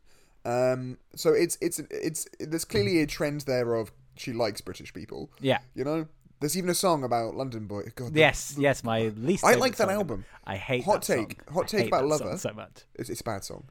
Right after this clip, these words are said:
Speaker 1: It's, it's like, Hot Take About Lover. Lover is actually a good album on which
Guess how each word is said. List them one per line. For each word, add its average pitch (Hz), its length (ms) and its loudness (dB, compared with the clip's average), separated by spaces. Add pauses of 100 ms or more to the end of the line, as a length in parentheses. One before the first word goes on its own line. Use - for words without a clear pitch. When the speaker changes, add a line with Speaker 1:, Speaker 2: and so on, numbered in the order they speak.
Speaker 1:
It's, - 200 -12
it's 156 220 0
like, 139 220 -2 (240)
Hot 165 160 6
Take 170 160 -2
About 156 180 4
Lover. 107 300 0 (160)
Lover 165 240 6
is 196 100 6
actually 151 260 0
a 139 40 -2
good 143 240 2
album 135 460 0
on 135 160 -6
which 131 260 4